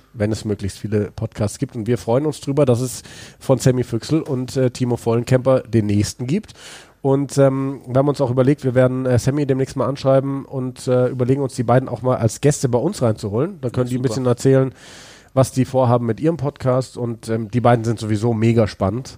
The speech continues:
Speaker 2: Ja.
Speaker 1: ähm, mal über ihren Weg zu reden und überhaupt mit Rugby, mit den beiden.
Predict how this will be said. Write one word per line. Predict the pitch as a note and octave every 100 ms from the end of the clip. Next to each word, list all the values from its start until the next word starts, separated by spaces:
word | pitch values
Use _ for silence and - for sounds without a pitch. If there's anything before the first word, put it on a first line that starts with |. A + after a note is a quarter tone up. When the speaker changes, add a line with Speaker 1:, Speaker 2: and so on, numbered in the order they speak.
| _ -
Speaker 2:
Ja. |
Speaker 1:
ähm, | G#2 G#2+ F#2+ F2 F2
mal | A2 A2+
über | A#2 A#2+
ihren | A#2 B2 A#2+ A#2 G#2+ _ _ -
Weg | A#2 -
zu | -
reden | A2 A#2 A#2 A2
und | G#2+
überhaupt | A#2 G#2 G#2+
mit | A2+ G#2
Rugby, | G#2+ - G#2+
mit | G#2 G2+
den | G2+
beiden. | G2 G#2